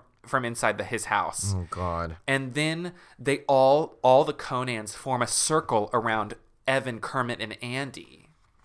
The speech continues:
Speaker 2: So now I'm gonna read you the first paragraph and the last paragraph of the last Goosebumps book in the original series, number sixty-two, Monster Blood four.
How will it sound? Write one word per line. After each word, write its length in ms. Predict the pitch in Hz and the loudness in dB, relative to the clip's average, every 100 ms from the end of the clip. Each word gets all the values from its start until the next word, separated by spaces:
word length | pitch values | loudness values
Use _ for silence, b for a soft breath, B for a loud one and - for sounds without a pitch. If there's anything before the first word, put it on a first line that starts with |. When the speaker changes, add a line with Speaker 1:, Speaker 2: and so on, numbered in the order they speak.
| B B B B B | B B B B B
Speaker 2:
So 140 | - 104 | -2 2
now 120 | 107 | 4
I'm 80 | 113 | 6
gonna 120 | 123 | 4
read 180 | 110 98 | 2 2
you 80 | 104 | 2
the 100 | 98 | 2
first 320 | - 98 98 | 2 2 0
paragraph 540 | 104 95 92 90 87 - | 0 0 2 0 0 -4
and 160 | 123 135 | -2 0
the 40 | |
last 420 | 131 110 98 98 | 2 4 4 0
paragraph 580 | - 90 82 85 82 90 - | 0 0 0 0 -2 -2 -2
of 160 | 113 | -2
the 120 | 104 107 | 2 2
last 480 | 98 101 101 - | 4 4 2 -2
Goosebumps 500 | - 90 - 90 87 | -2 -4 -2 -2 -2
book 200 | - 90 | -2 -2
in 60 | 90 | -2
the 120 | 87 | -4
original 480 | 82 87 85 92 87 | -2 -2 -2 -2 -2
series, 500 | - - 85 82 82 | -2 -2 -2 -2 -2
number 180 | 90 82 | -4 -2
sixty-two, 580 | - 85 - - - 82 | -2 -4 -4 -8 -6 -6
Monster 360 | 80 78 80 82 | -2 -2 -2 -4
Blood 220 | 76 76 | -6 -6
four. 440 | - 71 60 50 | -8 -8 -6 -10